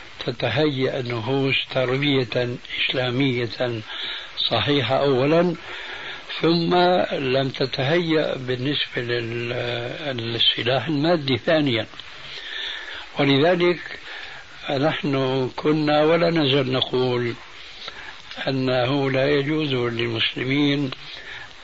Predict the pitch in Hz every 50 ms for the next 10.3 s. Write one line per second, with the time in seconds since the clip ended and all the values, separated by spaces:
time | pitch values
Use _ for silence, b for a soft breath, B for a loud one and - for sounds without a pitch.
0 | - - - - 139 135 135 127 120 120 120 117 123 123 120 120 120 123 127 127
1 | 127 127 127 131 135 147 - - B B B B B B B B - - - -
2 | - 135 151 170 165 - - - - 156 127 107 151 143 139 135 131 123 127 117
3 | - - - 185 170 - - - - - - 143 131 120 120 123 127 135 147 151
4 | 156 - 160 147 143 151 170 175 170 165 - B B B B B B B B B
5 | B B B - - 156 139 135 - - 165 165 156 143 - - 160 147 - -
6 | 151 156 165 165 160 170 202 - B B B B B B B B B B B -
7 | 131 127 147 165 - 175 135 110 - 143 131 127 127 123 120 123 120 120 123 123
8 | 123 156 156 143 143 160 156 156 156 - - 123 123 120 - - 156 147 147 139
9 | 127 - - - 127 127 127 120 117 131 127 120 117 120 117 135 156 151 - 156
10 | 131 135 151 165 170